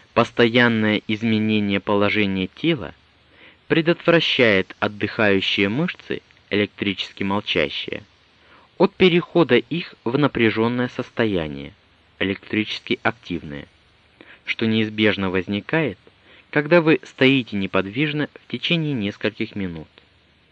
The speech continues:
до тридцати минут. Шестое. Не пытайтесь самостоятельно поднимать тяжелую мебель или носить громоздкие вещи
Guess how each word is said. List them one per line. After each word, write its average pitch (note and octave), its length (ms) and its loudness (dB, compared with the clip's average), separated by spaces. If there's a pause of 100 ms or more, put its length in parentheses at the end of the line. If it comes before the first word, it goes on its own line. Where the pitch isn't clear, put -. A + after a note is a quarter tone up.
(140)
до F3+ 160 4
тридцати - 500 -8
минут. E2 300 -12 (2250)
Шестое. F#2 640 -4 (960)
Не C#3 140 0
пытайтесь D#3 600 0
самостоятельно G#2+ 920 0
поднимать G#2 540 -2
тяжелую F#2 520 -4
мебель A2+ 400 -4 (680)
или G3+ 180 4
носить E3+ 540 0
громоздкие A#2 800 0
вещи D3 480 -2